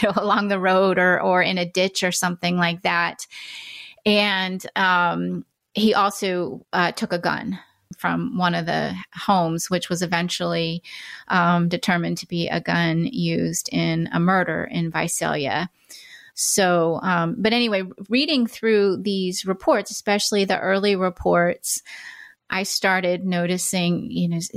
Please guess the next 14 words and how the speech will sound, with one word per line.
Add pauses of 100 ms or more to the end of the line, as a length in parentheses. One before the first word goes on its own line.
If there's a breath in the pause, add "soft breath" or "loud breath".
(160)
little
comments
that
the, (480)
the
officers,
the
responding
officers
would
write,
like, (220)
"We
found